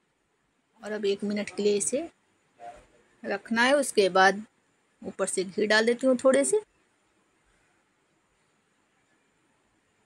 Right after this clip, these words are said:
पलट के देख रही हूँ, हाँ, बढ़िया से पलट गया। जब नीचे का अच्छे से हो जाता है,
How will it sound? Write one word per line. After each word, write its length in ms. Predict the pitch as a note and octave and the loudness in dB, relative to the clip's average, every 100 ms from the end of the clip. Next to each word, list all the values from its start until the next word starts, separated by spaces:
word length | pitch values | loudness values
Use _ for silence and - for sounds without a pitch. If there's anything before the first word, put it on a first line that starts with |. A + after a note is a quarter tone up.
| _ _ _ _ _ _ _ _ G3 | _ _ _ _ _ _ _ _ -10
पलट 220 | F#3 - | -10 -6
के 120 | G3 | -6
देख 220 | G3 - | -6 -4
रही 100 | B3+ | -2
हूँ, 160 | C4+ F#4 - _ - G#3+ _ | -2 -4 -12 _ -20 -20 _
हाँ, 460 | G3+ F3+ F3 - F#3 _ _ _ _ _ _ _ _ _ _ - | -14 -14 -14 -16 -18 _ _ _ _ _ _ _ _ _ _ -12
बढ़िया 280 | F#3+ G3+ G#3+ | -10 -8 -8
से 160 | G#3+ | -8
पलट 340 | - G#3 A3 A#3 | -8 -8 -6 -2
गया। 280 | B3 D4+ D#4 _ _ - - - | -2 -2 -8 _ _ -20 -20 -14
जब 240 | G3 G#3 G#3 | -2 0 2
नीचे 300 | G3+ - G3+ | 0 0 0
का 140 | G#3 - - _ _ _ _ | 0 -4 -10 _ _ _ _
अच्छे 260 | A3 G#3+ G#3+ | -12 -6 -2
से 140 | G#3+ | 0
हो 160 | G#3 G#3 | 2 4
जाता 280 | G#3+ G#3+ B3 | 2 2 2
है, 280 | C4+ E4 | 4 2